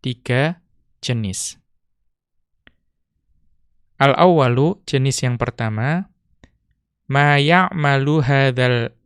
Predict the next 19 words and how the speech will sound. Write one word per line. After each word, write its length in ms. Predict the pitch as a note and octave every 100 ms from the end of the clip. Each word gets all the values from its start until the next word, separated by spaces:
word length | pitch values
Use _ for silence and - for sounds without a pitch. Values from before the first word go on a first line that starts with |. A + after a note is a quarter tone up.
| _ _ -
amala 800 | D#3 D3 B2 A#2 B2 E3 G3+ - _
bila 480 | C3 B2 A#2 C3+ D3
syartin. 720 | - A#2+ G#2+ - A2 F#2 G2+ _ _ _ _ _ _ _ _ -
Ya, 160 | A2 A#2+
ma 240 | A#2+ A#2
ya'malu 800 | A#2 C#3 D3 C3+ A#2+ A#2+ D3+ F3+ -
hadzal 480 | B2 B2 A#2 A#2 -
amala 560 | D3 C3+ A#2+ A#2+ D3+ D3+
bila 400 | C3 A#2+ C3+ D3+
syartin. 640 | - A#2+ A2 - A2 A2+ _ _ _ _ _ _ _ _ _ _ _ _ _
Maka 240 | B2+ E3+ F3
di 160 | E3
antara 480 | D3+ D3 D3 D3 D3
fi'il-fi'il 560 | - D3 C#3+ - C#3 C3+
tersebut, 720 | C3+ - A2 - C3 E3+ _ _ _ _ _ _
itu 320 | - C3 F3 F3
ada 240 | D3+ C#3
yang 320 | E3+ D#3+ D3
beramal 920 | - C3+ - B2+ A2+ G#2+ A2+ D3+ F3+